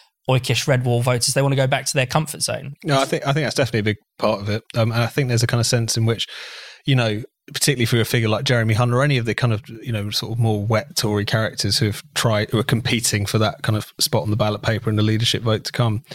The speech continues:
Speaker 2: um, there's this kind of sense we have to go back and listen to our base, you know, because they've
Speaker 1: Mm.
Speaker 2: been very upset by all of this, um, stuff that we were going to do in terms of levelling up, them being left behind. I mean, all of these kind of leafy,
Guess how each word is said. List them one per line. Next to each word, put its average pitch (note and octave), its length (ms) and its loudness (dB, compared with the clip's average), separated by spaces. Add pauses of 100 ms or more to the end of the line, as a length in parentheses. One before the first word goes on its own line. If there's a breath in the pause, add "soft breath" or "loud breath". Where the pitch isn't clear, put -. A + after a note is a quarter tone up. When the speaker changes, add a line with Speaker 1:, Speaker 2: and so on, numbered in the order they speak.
(500 loud breath)
Speaker 2:
um, B2 200 0
there's B2 120 4
this B2 100 2
kind C#3 140 2
of B2+ 60 2
sense B2 160 0
we C3 60 2
have B2 120 0
to - 80 -2
go A#2 160 2
back A#2 160 0
and A#2 140 4
listen A#2 380 0
to A2 220 -2
our G#2 260 0 (280)
base, G#2 440 0
you A#2 120 0
know, G2 160 -2
because C#3+ 220 0
they've A#2 80 2
Speaker 1:
Mm. - 40 0
Speaker 2:
been G#2+ 100 2
very A2 220 2
upset - 420 -2
by G#2+ 120 2
all G#2 180 0
of G#2 80 -4
this, - 440 -2
um, A2 260 0
stuff - 360 0
that G#2+ 100 -4
we A2+ 100 0
were G#2+ 120 0
going G#2 200 2
to G#2+ 100 -2
do G#2+ 120 2
in G#2 80 2
terms G2+ 240 0
of G2+ 80 -2
levelling G2+ 360 2
up, G#2+ 260 -2
them G#2+ 240 0
being G#2+ 200 2
left G#2 240 -2
behind. G#2 260 -2 (260 loud breath)
I - 40 0
mean, E3+ 100 2
all F#3+ 140 2
of D3+ 60 2
these C3+ 160 0
kind C3 140 2
of A#2+ 100 0
leafy, A#2 640 0